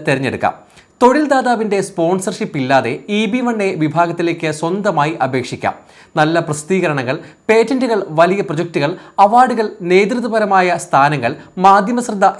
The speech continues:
എന്നിവയുള്ളവർക്ക് ഈ വഴി തിരഞ്ഞെടുക്കാം. ഉയർന്ന ബിരുദങ്ങളോ അസാധാരണ കഴിവുകളോ ഉള്ളവർക്കുള്ളതാണ് ഇ ബി ടു എൻ ഐ ഡബ്ല്യു അല്ലെങ്കിൽ Employment Based to National Interest Waiver. സാധാരണ ഇ ബി ടു വിസയ്ക്ക് തൊഴിൽ ദാതാവിന്റെ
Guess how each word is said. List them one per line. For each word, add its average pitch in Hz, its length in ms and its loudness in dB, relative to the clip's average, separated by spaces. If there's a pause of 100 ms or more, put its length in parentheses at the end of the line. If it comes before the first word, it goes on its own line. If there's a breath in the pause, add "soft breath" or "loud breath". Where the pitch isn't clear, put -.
എന്നിവയുള്ളവർക്ക് 165 680 0 (160)
ഈ 185 120 0
വഴി 127 180 0 (160)
തിരഞ്ഞെടുക്കാം. 160 500 0 (320)
ഉയർന്ന 302 320 4 (180)
ബിരുദങ്ങളോ 196 560 0 (100)
അസാധാരണ 202 540 0 (120)
കഴിവുകളോ 165 440 2 (140)
ഉള്ളവർക്കുള്ളതാണ് 135 720 2 (280)
ഇ - 100 4
ബി 240 100 2 (100)
ടു 226 60 -2 (240)
എൻ 202 60 2 (160)
ഐ 175 40 0 (100)
ഡബ്ല്യു 117 300 -2 (120)
അല്ലെങ്കിൽ 143 280 0 (300)
Employment 240 500 0 (100)
Based 151 300 0 (280)
to 202 80 0 (260)
National 180 380 -2 (140)
Interest 170 300 -4 (120)
Waiver. 110 260 -2 (460 soft breath)
സാധാരണ 254 460 4 (260)
ഇ - 100 4
ബി 220 140 -2
ടു 226 140 -2
വിസയ്ക്ക് 170 360 -2 (180)
തൊഴിൽ 208 320 2
ദാതാവിന്റെ 160 460 2